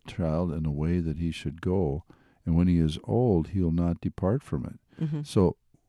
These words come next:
Speaker 1: how, a-, as parents, training, nurturing a child in the way that he should go, well, how do we know which way he should go?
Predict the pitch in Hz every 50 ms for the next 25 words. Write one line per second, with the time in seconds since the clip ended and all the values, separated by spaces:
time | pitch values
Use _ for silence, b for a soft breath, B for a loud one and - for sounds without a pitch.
0 | _ - - - 98 107 107 - - 104 - - 95 87 85 80 85 90 82 80
1 | 80 - - - 110 107 120 110 85 78 82 - - - - _ _ _ _ _
2 | _ _ _ _ - - - - - - 95 92 104 107 107 107 110 110 107 107
3 | 113 - - 82 80 85 87 87 - - 92 92 98 98 98 98 - _ _ _
4 | 98 - - - 92 80 80 80 - 85 85 82 80 76 82 87 92 95 87 80
5 | 78 98 104 104 - - 90 78 85 78 80 85 87 82 95 104 110 110 104 101
6 | 95 92 95 92 82 90 85 - - - 82 80 80 85 85 82 - - 82 -
7 | 92 98 101 82 -